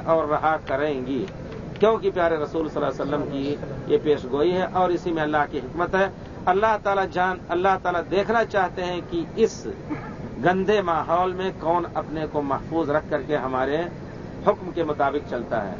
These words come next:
نبی کریم صلی اللہ علیہ وسلم نے جب فرمایا کہ میری امت کے لوگ تہتر فرقے میں بٹ جائیں گے، تو صحابہ نے پوچھا، "کون حق پر ہے؟" تو پیارے رسول نے کیا فرمایا؟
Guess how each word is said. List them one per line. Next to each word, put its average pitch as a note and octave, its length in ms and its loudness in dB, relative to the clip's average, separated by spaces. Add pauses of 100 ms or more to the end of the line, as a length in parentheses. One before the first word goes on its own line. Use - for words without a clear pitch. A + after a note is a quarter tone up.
(140)
نبی D3 320 0
کریم D3 300 0
صلی D3 120 -2
اللہ C#3+ 120 0
علیہ C#3 160 -2
وسلم D3 200 0
نے C#3+ 100 0
جب C#3+ 180 -2
فرمایا D#3 460 4 (400)
کہ D#3 240 2 (220)
میری D3+ 280 2
امت D3 320 0
کے D#3+ 120 2
لوگ D#3+ 200 4
تہتر C3+ 420 0
فرقے D3 300 0
میں D#3+ 300 2 (840)
بٹ F#3+ 240 4
جائیں F3 280 0
گے، A#2+ 120 0 (400)
تو F3 260 4 (100)
صحابہ D#3 320 2
نے E3+ 160 -2
پوچھا، E3 260 -2 (100)
"کون G3+ 220 4
حق F3+ 240 -4
پر E3 100 2
ہے؟" B2 240 0
تو C#3 120 -8
پیارے D3+ 180 2
رسول D3+ 260 -2
نے D3 140 -2
کیا F3+ 140 4
فرمایا؟ D3+ 460 0